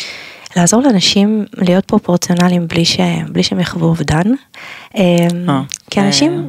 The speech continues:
Speaker 2: אה.
Speaker 1: אנשים מחפשים ככה כל הזמן מוטיבציה, ומוטיבציה זה משהו שמתפוגג נורא מהר. אמ,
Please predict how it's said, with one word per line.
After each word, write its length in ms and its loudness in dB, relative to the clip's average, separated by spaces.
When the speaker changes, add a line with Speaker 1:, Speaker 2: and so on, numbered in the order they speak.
Speaker 2:
אה. 60 -2
Speaker 1:
אנשים 240 -2
מחפשים 360 -2
ככה 180 -12
כל 140 -2
הזמן 200 2
מוטיבציה, 600 -4
ומוטיבציה 440 -2
זה 100 -2
משהו 220 -2
שמתפוגג 600 -2
נורא 240 2
מהר. 300 -2
אמ, 60 0